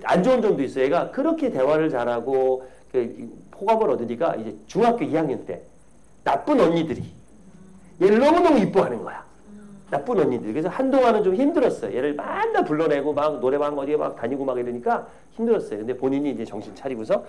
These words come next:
지금 잘 됐는데 또 그런 그 고난이 있으니까 또 잘 되잖아요. 어, 그렇더라고요. 그래서 어쨌든 이게 상대의 말을 따라해 주는 게 되게 중요하다는 걸 느꼈어요. 자, 그럼 해봅니다. 자, "오늘 진짜 출근하기 싫더라고요." 이제 하-, 할 수 있죠? 어떻게 하면 돼요? "오늘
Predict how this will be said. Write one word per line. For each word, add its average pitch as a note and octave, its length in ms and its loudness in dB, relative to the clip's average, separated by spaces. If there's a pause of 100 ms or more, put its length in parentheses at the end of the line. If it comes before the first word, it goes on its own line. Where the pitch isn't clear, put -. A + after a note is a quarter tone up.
(180)
지금 A#2 240 -10
잘 A2 200 -10
됐는데 A2 560 -8 (240)
또 E3 100 -8
그런 F#3 340 0
그 D3 100 2
고난이 D#3+ 340 4
있으니까 A2+ 280 -6
또 A2 80 -10
잘 - 200 -14
되잖아요. F#2+ 320 -12 (480)
어, F#2 140 -10
그렇더라고요. F2+ 420 -8
그래서 - 120 -14
어쨌든 - 420 -4 (260)
이게 A#2 180 -6
상대의 G3 340 -2
말을 A2+ 220 -4
따라해 A3 280 -2
주는 C3 160 -8
게 A2 80 -8
되게 G#2+ 260 -14
중요하다는 G2+ 500 -10
걸 F2 100 -18
느꼈어요. - 360 -18 (420)
자, F#3+ 120 2
그럼 G3 140 4
해봅니다. F#3+ 580 0 (140)
자, - 160 2
"오늘 C4 280 6
진짜 G#3 340 0
출근하기 G#3 460 4
싫더라고요." F#3+ 460 4
이제 C3 120 0
하-, F3 240 -2
할 A3 80 -4
수 G#3+ 120 -4
있죠? - 380 0 (460)
어떻게 F3 180 4
하면 F3 160 4
돼요? - 240 2 (180)
"오늘 F3+ 400 4